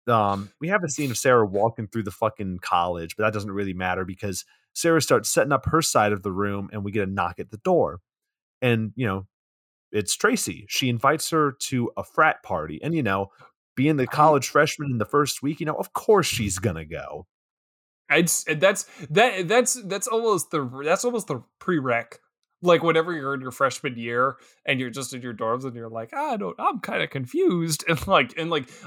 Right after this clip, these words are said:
Speaker 2: obviously that one person on your dorm hall is just, like, just comes up and goes, "Hey, do you wanna go to a party?" It's almost like you're required to say yes. You're kinda like, "Ah, it's all right, fine."
Speaker 1: It's either a
Speaker 2: <laughs>
Speaker 1: party
Speaker 2: Like,
Speaker 1: or a
Speaker 2: you're like,
Speaker 1: bar.
Speaker 2: "I'm," uh,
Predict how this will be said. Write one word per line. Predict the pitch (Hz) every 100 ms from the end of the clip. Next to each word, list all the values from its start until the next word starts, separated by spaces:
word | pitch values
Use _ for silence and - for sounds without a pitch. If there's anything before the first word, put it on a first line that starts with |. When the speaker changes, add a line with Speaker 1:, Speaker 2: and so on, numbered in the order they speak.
| -
Speaker 2:
obviously | 160 170 170 175 165
that | 143 120
one | 127 143
person | 139 131 127 120 143 156 -
on | 131 120
your | 120
dorm | 120 113 117
hall | 123 131 127 143
is | 135
just, | 127 117 120
like, | 117 117
just | 127 -
comes | 127 120
up | 127
and | 120
goes, | 117
"Hey, | 139 202
do |
you | 123
wanna | 120
go | 123
to | 127
a | 123
party?" | 135 147 185 - - 143
It's | 160 220
almost | 233 233 208
like | 175
you're | 147 139
required | 113 - 117 110 113 120
to | 135
say | - 139
yes. | 139 160 156
You're | 143
kinda | 139 123
like, | 117 113
"Ah, | 123 143
it's | 147 151 127
all | 127 165 190
right, | 135 139 131
fine." | - 110 110 117 117
Speaker 1:
It's | 139
either | 156 151
a |
Speaker 2:
<laughs> |
Speaker 1:
party | - 208 208
Speaker 2:
Like, | 185
Speaker 1:
or |
a |
Speaker 2:
you're | 185 175
like, | 156
Speaker 1:
bar. | 180
Speaker 2:
"I'm," | 185
uh, | 156